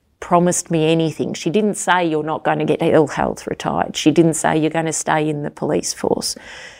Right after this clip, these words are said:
She just walked with me as I opened up each door.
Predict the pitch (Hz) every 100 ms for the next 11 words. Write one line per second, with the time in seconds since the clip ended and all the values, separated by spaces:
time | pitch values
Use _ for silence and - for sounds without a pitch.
0 | - - - 170 151 156 165 160 175 170
1 | - 156 180 - 147 - - 190 - _
2 | - 175 165 165 165 160 131 175 165 139
3 | - 151 - - - 196 185 85 156 196